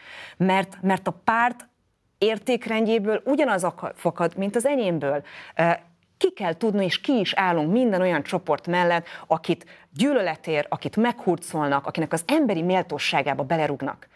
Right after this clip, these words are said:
Ez nekünk nagyon-nagyon fontos, és az is nagyon fontos, amit már kétezer-tizenhatban megfogalmaztunk, és hogyha azt gondolod, hogy nem adok elég kreditet Soprin Tamásnak, akkor ha-, ez minden egyes alkalommal elmondom, hogy, ö,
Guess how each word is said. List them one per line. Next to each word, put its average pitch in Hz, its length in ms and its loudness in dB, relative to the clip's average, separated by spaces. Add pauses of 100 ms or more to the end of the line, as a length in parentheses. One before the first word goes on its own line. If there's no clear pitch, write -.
(160)
Ez 165 80 -6
nekünk 202 280 2
nagyon-nagyon 208 480 0
fontos, 135 340 -4
és 139 120 -6
az 269 160 2
is 277 120 -4
nagyon 202 240 0
fontos, 220 420 0 (520)
amit 208 200 0
már 226 140 -2
kétezer-tizenhatban 190 840 0
megfogalmaztunk, - 960 -6
és - 140 -6
hogyha 151 360 0 (220)
azt 214 240 2
gondolod, 170 380 0
hogy 165 100 -4
nem 214 180 2
adok 175 240 0
elég 185 160 0
kreditet 175 440 -2
Soprin 151 320 -4
Tamásnak, 175 480 -4
akkor 170 200 -4
ha-, 180 140 -6
ez 170 120 -2
minden 220 420 2
egyes 147 260 -4
alkalommal 147 380 0
elmondom, 147 500 0
hogy, 160 200 0
ö, 160 160 2